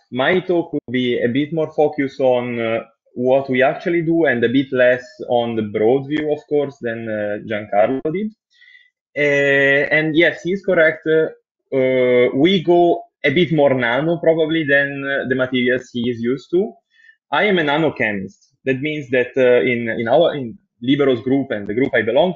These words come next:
to, we develop, uh, nanomaterials, uh, through colloidal chemistry. We, like, mm, basically do wet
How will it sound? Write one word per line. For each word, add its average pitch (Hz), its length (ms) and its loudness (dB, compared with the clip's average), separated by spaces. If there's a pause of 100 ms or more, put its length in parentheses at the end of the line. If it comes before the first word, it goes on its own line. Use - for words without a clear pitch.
to, 123 160 -4 (400)
we 139 160 0
develop, 139 500 2
uh, 120 380 4
nanomaterials, 143 880 -2
uh, 131 260 2
through 135 220 2
colloidal 120 460 2
chemistry. 98 580 -4
We, 104 380 -4 (100)
like, 107 220 -2 (440)
mm, 107 600 -8
basically 131 500 0
do 127 80 0
wet 139 300 2